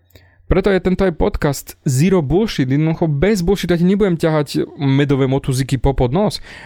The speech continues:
Ak si sračka, tak si to najprv musíš uvedomiť a potom to zmeniť. Pretože ľudia ani nevedia, ako snívať o svojich cieľoch, lebo snívanie nie je rozumné, racionálne. Drž sa pri zemi, to určili rodičia mňa.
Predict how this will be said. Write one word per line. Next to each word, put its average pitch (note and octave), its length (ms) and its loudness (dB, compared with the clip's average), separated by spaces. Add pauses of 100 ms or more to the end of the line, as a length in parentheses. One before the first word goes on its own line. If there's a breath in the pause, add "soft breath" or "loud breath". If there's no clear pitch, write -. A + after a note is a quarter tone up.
Ak - 160 -2
si B3 160 -2
sračka, B3 480 -2
tak F3+ 80 -2
si E3 140 -4
to F3+ 100 2
najprv F#3 240 2
musíš F3+ 400 0
uvedomiť E3 480 0 (400 loud breath)
a F#3 80 -2
potom G3 400 0
to G3+ 480 -2
zmeniť. E3+ 560 0 (320 soft breath)
Pretože E3 240 2
ľudia G#3 320 2
ani A3 160 2
nevedia, A3 560 0 (240 loud breath)
ako D3+ 160 -2
snívať D#3+ 380 0
o - 20 -2
svojich C3+ 320 -2
cieľoch, C#3 400 0
lebo A#2 160 -2
snívanie F3 480 0
nie F3 160 2
je D#3 80 2
rozumné, D3+ 560 0
racionálne. C3 720 -2 (320 loud breath)
Drž E3 240 0
sa F3+ 80 2
pri E3 160 0
zemi, C#3+ 240 -2 (400)
to A2 240 0
určili A#2 480 0
rodičia A2+ 400 0
mňa. A#2+ 560 -2